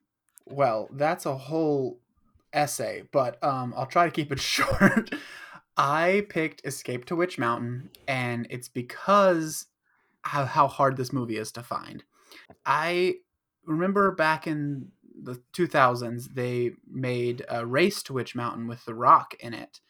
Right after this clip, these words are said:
And when that movie came out, I was like, "Oh my gosh, I remember watching this movie as a kid," or, like, the, "This is a remake of it or a sequel to it. I gotta go back and find that." And so I went and rented, um, Escape and Return to Witch Mountain,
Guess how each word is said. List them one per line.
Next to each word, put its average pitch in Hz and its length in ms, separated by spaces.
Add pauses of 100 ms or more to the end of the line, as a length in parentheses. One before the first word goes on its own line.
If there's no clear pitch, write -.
(520)
And 123 420
when 123 120
that 117 80
movie 135 160
came 151 200
out, 190 120
I 165 40
was 151 60
like, 175 160
"Oh 254 80
my 262 120
gosh, 269 360
I 226 60
remember 262 240
watching 208 300
this 214 120
movie 185 240
as 226 100
a 254 60
kid," 247 480
or, 165 220
like, 165 180
the, 165 260
"This 180 200
is 202 60
a 202 60
remake 220 360
of 160 140
it 143 100
or 143 140
a 135 100
sequel 214 400
to 165 180
it. 120 160 (480)
I 254 80
gotta 226 140
go 190 100
back 180 200
and 208 100
find 254 320
that." 127 280 (440)
And 143 160
so 147 100
I 135 60
went 170 180
and 156 100
rented, 160 560 (420)
um, 127 500 (320)
Escape 156 520
and 147 140
Return 135 340
to 185 80
Witch 196 180
Mountain, 226 400